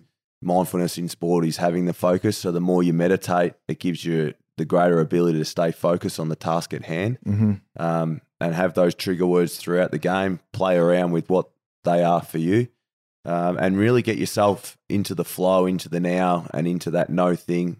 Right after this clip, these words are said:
Speaker 1: which is what it is for me in that game time, game time. So you can just f-, play on raw energy and, and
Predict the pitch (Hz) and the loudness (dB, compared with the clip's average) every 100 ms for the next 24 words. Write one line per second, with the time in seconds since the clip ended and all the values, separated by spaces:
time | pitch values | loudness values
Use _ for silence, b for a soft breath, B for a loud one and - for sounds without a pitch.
0 | - 85 - 85 78 - _ _ 80 82 | -6 -6 -2 -4 -4 -12 _ _ -2 0
1 | 82 85 80 - 80 82 78 - _ _ | 0 -2 -2 -4 -2 -2 -2 -4 _ _
2 | _ 92 92 82 - 87 95 104 95 90 | _ -2 0 0 0 0 0 -2 -2 -4
3 | - _ 95 95 90 95 92 90 98 90 | -10 _ 0 0 0 -2 -2 -2 -2 0
4 | 90 90 87 92 85 - _ _ _ _ | 0 -4 -2 -2 -2 -6 _ _ _ _
5 | _ _ _ _ _ _ _ _ - - | _ _ _ _ _ _ _ _ -20 -20
6 | _ _ _ - 87 95 85 87 87 90 | _ _ _ -4 0 0 2 2 4 4
7 | 78 85 90 90 87 82 78 - _ 87 | 4 2 0 0 0 0 -2 -6 _ -2
8 | 87 85 80 - | 0 0 0 -4